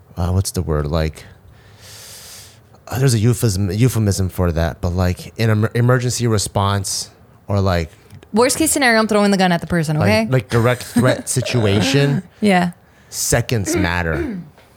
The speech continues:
Speaker 1: That's, that's what I learned from, like, all my cop friends. That's why a lot of those guys, like, the way they carry their weapon is round in chamber, but they're just so aware of it that, and they're a surgeon with the weapon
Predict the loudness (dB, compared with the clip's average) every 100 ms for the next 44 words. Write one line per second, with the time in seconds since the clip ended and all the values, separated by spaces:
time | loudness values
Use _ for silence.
0 | -4 -2 0 -2 0 0 2 0 0 -2
1 | -2 -2 -2 -2 -4 -4 -4 -2 -2 -2
2 | -6 -14 -20 -20 -6 -4 -2 0 2 2
3 | 0 0 -2 -2 -2 -2 -4 -8 -20 -6
4 | -2 0 0 -2 -2 -2 0 0 0 0
5 | -2 -2 -2 -2 0 -2 -4 -6 -6 -8
6 | -12 _ -2 0 0 0 0 2 2 4
7 | 2 0 0 2 2 4 4 2 0 -2
8 | -6 -20 -20 -20 -6 -6 -4 -4 0 0
9 | -2 -2 -2 0 -2 -2 -4 -4 -4 0
10 | -2 0 -2 -4